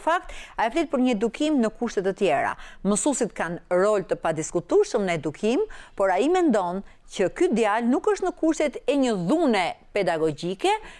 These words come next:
por në kushtet e një të mësuari ku nxënësi respektohet dhe është në qendër të orës së mësimit. Të gjitha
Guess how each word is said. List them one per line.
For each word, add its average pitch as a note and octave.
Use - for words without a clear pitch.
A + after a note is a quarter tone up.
por G#3
në F3+
kushtet E3+
e G3
një F#3
të B3
mësuari F#3+
ku F3
nxënësi E3+
respektohet F#3
dhe E3
është F3
në D#3+
qendër A#3+
të D3+
orës E3
së D3+
mësimit. -
Të G3+
gjitha E4